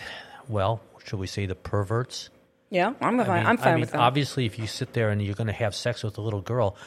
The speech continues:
Speaker 1: you are a sick-ass bastard.
Speaker 2: But they're trying to normalize that. Yeah, have you noticed that? Eh, with all the
Speaker 1: Oh,
Speaker 2: L G B T
Speaker 1: yes.
Speaker 2: alphabet soup thing,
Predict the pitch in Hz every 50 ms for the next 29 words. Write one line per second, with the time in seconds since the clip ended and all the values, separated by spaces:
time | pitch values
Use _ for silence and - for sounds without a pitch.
0 | - - - - - 107 113 120 - - 110 104 104 98 92 90 - - - -
1 | - 110 98 - 104 98 98 98 - - - 92 90 85 - - - 254 262 -
2 | 254 233 220 - - 262 240 240 247 254 247 - 233 220 214 208 214 214 208 208
3 | 202 180 160 143 139 143 - - - 147 139 123 - - 185 185 175 165 170 175
4 | 175 175 175 180 185 208 202 - - 214 208 208 202 202 - - 165 170 170 180
5 | 180 - 185 185 185 185 - - - - 202 208 202 170 190 208 190 214 214 202
6 | 190 190 214 202 190 180 180 185 - 214 185 185 185 185 - - - 220 220 220
7 | - - 196 175 165